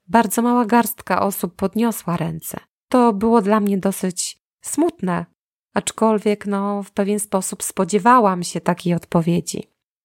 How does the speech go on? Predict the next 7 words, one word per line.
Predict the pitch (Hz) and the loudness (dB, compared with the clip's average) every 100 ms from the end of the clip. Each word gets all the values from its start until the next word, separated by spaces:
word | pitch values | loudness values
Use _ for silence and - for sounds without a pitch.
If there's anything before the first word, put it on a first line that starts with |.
| _ _ - | _ _ -6
Jako | 196 - | -4 -2
brainolog | 175 190 185 226 285 190 196 - - | -2 0 0 2 2 2 -2 -8 0
polecam | 190 254 - 254 233 | 4 4 2 0 0
skoncentrować | - 214 208 214 208 226 220 220 | 0 -2 0 -2 0 0 0 -2
się | - 196 196 196 | -4 -4 -2 -2
na | 190 190 | -2 -4
budowaniu | 190 175 180 196 202 196 | -4 -4 0 0 0 -2